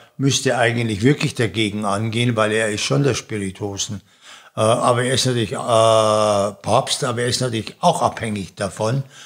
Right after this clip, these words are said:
von diesen Leuten. Und wenn ich mir so überlege, was die alles, äh,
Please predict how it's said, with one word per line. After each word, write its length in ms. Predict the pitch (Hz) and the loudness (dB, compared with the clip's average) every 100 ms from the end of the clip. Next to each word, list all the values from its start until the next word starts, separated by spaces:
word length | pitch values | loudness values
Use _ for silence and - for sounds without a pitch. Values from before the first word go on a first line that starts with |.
| - - | -20 -2
von 240 | 123 113 | 0 2
diesen 340 | 123 117 123 | 2 2 0
Leuten. 420 | 110 104 120 120 127 | 0 2 0 -2 -2
Und 160 | 117 | 0
wenn 120 | 113 | 0
ich 140 | 113 98 | -2 -2
mir 140 | 110 | -2
so 100 | 104 | -2
überlege, 640 | 113 104 104 101 117 139 - - - - - | 0 0 -2 -2 -2 -4 -6 -16 -20 -14 -4
was 300 | 117 - - | -2 -2 -2
die 220 | 131 143 | 0 0
alles, 580 | 131 127 131 123 - 139 | 0 0 0 0 0 2
äh, 540 | 120 120 117 113 | 2 4 2 2